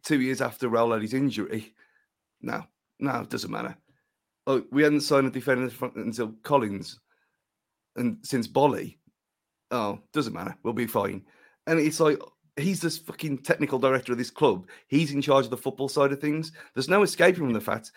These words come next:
he's t-, he came out in the summer in that video, in the, in the Ask Wolves video, saying that he would spend money if he was allowed to, and he wouldn't buy players h-, if he didn't want them. And he said that. That's not rumour.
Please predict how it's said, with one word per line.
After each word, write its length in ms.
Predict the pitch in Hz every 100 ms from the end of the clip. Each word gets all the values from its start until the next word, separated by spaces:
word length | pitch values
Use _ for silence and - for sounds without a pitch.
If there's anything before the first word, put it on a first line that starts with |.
| - -
he's 280 | - 214 214
t-, 120 | - -
he 140 | 170
came 260 | 185 170 170
out 120 | 165
in 100 | 147
the 80 | 139
summer 300 | 160 135 107
in 80 | 123
that 160 | 117
video, 340 | 139 123 98 117
in 80 |
the, 120 | 120 113 117
in 60 |
the 80 | 123
Ask 180 | 120 -
Wolves 240 | 120 143
video, 400 | 143 - 101 117 123 - - _ _ _ _ _
saying 280 | - 135 135
that 80 | 131
he 200 | 127 135
would 160 | 131 127
spend 260 | - 123
money 400 | 120 113 107 110 - _ _ _ _ _ _ -
if 100 | 123
he 80 | 127
was 140 | 113
allowed 240 | 113 113 120
to, 220 | 135 135 - _
and 80 | 123
he 80 | 123
wouldn't 300 | 123 135 120
buy 160 | 120 117
players 580 | 123 123 - - - - _ _ _ _ _ -
h-, 100 | 147
if 160 | 131 -
he 240 | 135 135
didn't 260 | 123 131 135
want 180 | 120 123
them. 160 | - 170 _ _ _ _ _ _ _
And 220 | 196 - _ _
he 240 | - 214
said 260 | 240 196 220
that. 240 | 139 - -
That's 200 | 175 -
not 220 | 202 -
rumour. 500 | 143 196 185 113 -